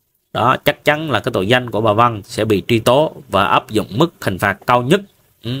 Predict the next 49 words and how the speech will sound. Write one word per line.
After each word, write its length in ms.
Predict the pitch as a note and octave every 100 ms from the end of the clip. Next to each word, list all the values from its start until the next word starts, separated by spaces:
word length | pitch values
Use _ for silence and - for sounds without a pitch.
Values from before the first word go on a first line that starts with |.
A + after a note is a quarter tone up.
| - - - _ _
Có 100 | C3
thể 180 | C3+ A2+
là 140 | B2+
bà 100 | A2
ta 380 | G#2+ B2+ B2 A#2+ A2
đối 180 | C3+
diện 180 | C#3+ F#2+
với 100 | A2+
một 220 | C#3 A2
cái 80 | -
mức 140 | C#3+ -
án 280 | C#3 D3+
tù 340 | D3+ G#2+ G#2 F#2+
rất 160 | C3
là 380 | D#3 A2+ G#2+ G#2 G2
cao, 360 | - C3+ C3 A2 _ -
đó, 200 | A#2+ C3 - _ _ _ _
mà 180 | G2 G2+
không 240 | - C3+
được 140 | A2+
hẳn 360 | - F2 C#3+ C#3+
giảm 280 | A2 G#2 D3+
sự 160 | - F#2
khoan, 140 | B2+
khoan 200 | A#2 C#3+
hồng, 180 | C3 G#2+ G#2+
nghe 80 |
chưa? 200 | A#2 C3 A2 _ _ - _ _ _ _ _ _ -
Đó, 240 | A#2 C3 -
còn 240 | G#2+ G#2
Vũ 320 | F#2+ G2 D#3 D3+
và 60 |
Ba 100 | A2
Ngọc 280 | A#2+ G#2+ G2 -
dù 200 | A2 G2+
có 120 | B2+
thắng 260 | B2 E3 G3
đi 80 |
chăng 220 | C3+ B2+ A2
nữa, 240 | G#2+ C#3 - _ _ _ _ -
đó, 240 | A#2+ C3 - -
chủ 120 | G#2
nhà 360 | B2 C3 A2+ G2
dù 120 | G2+
có 120 | G#2+ C3
thắng 240 | D3 F#3+
đi 80 | D#3
chăng 160 | C#3
nữa 240 | A#2+ G#2+